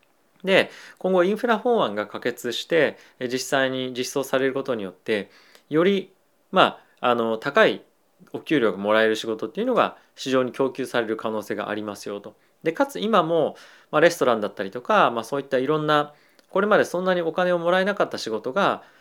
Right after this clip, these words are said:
まあ、いわゆるですね、<laughs> 結構その、まあ、賃金がどんどんどんどん上がることによって、時給が十五ドルだったりとか、結構ここ最近ではもう二十ドルぐらいまで上げないと、人が雇えないというふうに言われているんですね。なので、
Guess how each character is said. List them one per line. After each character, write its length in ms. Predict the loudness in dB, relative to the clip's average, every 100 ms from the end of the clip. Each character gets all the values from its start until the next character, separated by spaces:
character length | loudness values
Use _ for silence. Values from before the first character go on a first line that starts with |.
| _ _ -6
ま 80 | -4
あ、 20 |
い 120 | 4
わ 140 | 6 6
ゆ 80 |
る 80 | 4
で 80 | -4
す 100 | -10
ね、 60 | -2
<laughs> 60 |
結 140 | 0 0
構 140 | -2
そ 120 | -4
の、 80 | -8
ま 80 | -10 _ _ _ -4
あ、 80 | -4
賃 220 | -2 0
金 100 | 0
が 100 | 0
ど 120 | 2
ん 60 | 2
ど 80 | 2
ん 60 |
ど 100 | -2
ん 40 | -2
ど 60 |
ん 40 | 0
上 60 |
が 80 | 2
る 80 | 2
こ 100 | 0
と 80 | -6
に 80 | -6
よ 80 |
っ 40 | -8
て、 380 | 0 2 2 0 -20 _ -6
時 180 | -6
給 240 | -2 -2 2
が 360 | 4 2 0 -12 _ -8
十 200 | -2 0
五 120 | 0
ド 100 | -2
ル 160 | -8 -10
だ 100 | -12
っ 20 |
た 140 | -8 -10
り 80 |
と 100 | -4
か、 180 | 2 2
結 180 | 2 -2
構 100 | 0
こ 80 | 0
こ 80 | 0
最 180 | 0 0
近 140 | 0
で 60 | 0
は 60 |
も 60 | -2
う 40 |
二 140 | -6 -2
十 160 | 0
ド 120 | 2
ル 60 | 4
ぐ 100 | 4
ら 60 | 2
い 60 |
ま 120 | 2
で 120 | -2 -4
上 120 | -4
げ 80 | -2
な 120 | -2
い 80 | -2
と、 380 | 2 2 2 -8 _ _ _ _ -4
人 180 | 2
が 80 | 6
雇 240 | 6 4 0
え 60 |
な 100 | 0
い 60 | -2
と 140 | -4
い 80 | -4
う 40 |
ふ 40 | -4
う 60 |
に 140 | -6 -6
言 100 | 0
わ 80 | 0
れ 60 |
て 120 | 0 -4
い 80 |
る 100 | -4
ん 40 | -8
で 80 | -10
す 120 | -6
ね。 200 | -6 -8 _ _ -4
な 100 | 0
の 120 | 2
で、 300 | 4 4 2